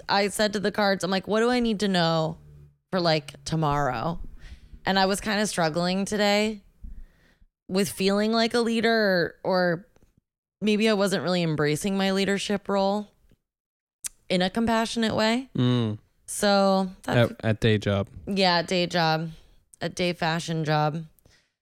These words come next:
Speaker 1: So that's something I feel like I can bring with me to work tomorrow.
Speaker 2: Yeah. Yeah, I think, I don't think I explicitly asked the deck of cards for any of the three things you said I could do.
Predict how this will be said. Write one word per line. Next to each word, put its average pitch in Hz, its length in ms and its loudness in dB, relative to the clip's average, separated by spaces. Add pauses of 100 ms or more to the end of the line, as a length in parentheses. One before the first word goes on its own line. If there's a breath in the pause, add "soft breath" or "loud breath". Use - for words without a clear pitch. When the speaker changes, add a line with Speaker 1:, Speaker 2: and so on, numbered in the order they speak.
Speaker 1:
So 214 260 2
that's 233 240 0
something 233 340 -2
I 196 120 0
feel 185 160 -2
like 170 160 -2
I 165 80 -2
can 165 180 -6
bring 160 300 -2
with 151 240 -6
me 160 180 -4
to 151 140 -8
work - 280 -6
tomorrow. 160 440 -6 (240)
Speaker 2:
Yeah. 143 300 4 (640 loud breath)
Yeah, 175 140 6
I 156 60 6
think, 175 300 4
I 139 100 2
don't 190 240 4
think 190 180 2
I 165 180 6
explicitly 143 920 2
asked 120 320 0
the 127 100 2
deck 120 280 0
of 110 80 -2
cards 113 280 2
for - 140 -4
any 117 160 4
of 113 80 4
the 110 140 4
three 117 260 4
things 113 380 0
you 113 80 2
said 113 240 2
I 110 80 4
could 113 200 -2
do. 117 460 4